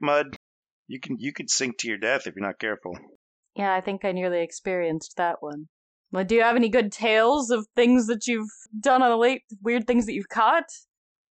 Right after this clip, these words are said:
Speaker 1: Uh, yeah. I caught a lungfish once, and he describes the ugliest fish you've ever heard of. Please roll me insight.
Speaker 2: I just have, like, a hide the pain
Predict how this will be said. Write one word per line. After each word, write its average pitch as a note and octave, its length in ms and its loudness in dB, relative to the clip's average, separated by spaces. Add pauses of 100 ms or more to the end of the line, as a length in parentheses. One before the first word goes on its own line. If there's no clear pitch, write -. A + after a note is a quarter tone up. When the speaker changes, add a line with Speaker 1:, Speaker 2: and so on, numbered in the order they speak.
Speaker 1:
Uh, G3+ 460 2
yeah. A#3 320 2 (420)
I - 40 -12
caught A3 180 2
a C#3+ 40 0
lungfish C#3 680 0
once, G2+ 520 -2 (220)
and - 80 -2
he - 80 -2
describes C3 680 -2
the B2+ 160 -4
ugliest C3 540 -2
fish - 320 -2
you've G#2+ 140 -10
ever G2 240 -4
heard F#2+ 220 -4
of. D#2+ 180 -8 (400)
Please D#3 220 -2
roll D#3 120 2
me C3+ 220 0
insight. A#2 480 -4 (300)
Speaker 2:
I A#3 100 2
just C#4 240 -4
have, C4 160 2
like, A3+ 140 0
a G#3 80 0
hide F3+ 320 -2
the F#3 80 -14
pain D#3 340 -6